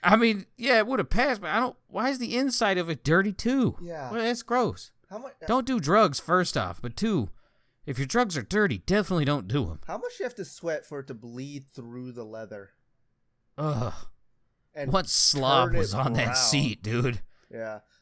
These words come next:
Speaker 2: Oh, uh, little heads up. I, I finally got my recording software fixed, so I can actually finally put in these,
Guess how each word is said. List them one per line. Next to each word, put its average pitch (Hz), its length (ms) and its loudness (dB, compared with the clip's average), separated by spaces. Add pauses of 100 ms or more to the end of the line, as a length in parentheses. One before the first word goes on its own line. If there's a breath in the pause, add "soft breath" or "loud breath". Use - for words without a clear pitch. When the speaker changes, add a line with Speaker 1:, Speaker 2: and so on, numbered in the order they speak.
Speaker 2:
Oh, 170 280 0
uh, 135 380 0
little 143 180 -10
heads 139 240 -10
up. 127 200 -8
I, 131 180 -6
I 131 100 -6
finally 139 360 -8
got 120 220 -8
my 120 80 -10
recording 110 460 -10
software 107 420 -14
fixed, 101 360 -14
so 117 60 -14
I 110 80 -10
can 123 140 -14
actually 127 260 -12
finally 117 300 -10
put 120 180 -8
in 117 120 -8
these, 113 340 -14